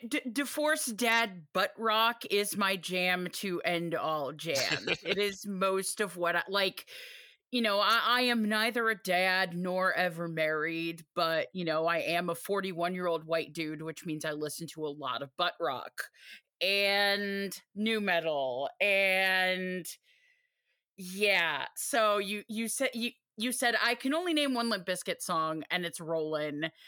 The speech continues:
Speaker 1: And all I can think of is, no, you're not just gonna name the first song that you think of. Like, please go down any other path,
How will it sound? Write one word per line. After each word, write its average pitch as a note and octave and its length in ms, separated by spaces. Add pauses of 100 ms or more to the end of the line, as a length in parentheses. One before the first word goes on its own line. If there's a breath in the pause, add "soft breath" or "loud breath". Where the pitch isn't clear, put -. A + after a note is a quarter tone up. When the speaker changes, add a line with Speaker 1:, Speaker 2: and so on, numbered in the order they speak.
(160 loud breath)
Speaker 1:
And G3 100
all G3+ 120
I G3+ 80
can G3 180
think F#3+ 200
of F3+ 260
is, F3+ 640 (720)
no, F#3 220
you're F#3+ 160
not C4+ 220
just A3+ 200
gonna F#3+ 180
name E3 280
the D#3+ 80
first D#3+ 280
song D#3 280
that D3 100
you E3 140
think E3 340
of. D#3 300
Like, F3 240
please A3+ 500
go B3 180
down A#3 300
any A3 380
other G3+ 280
path, F#3 500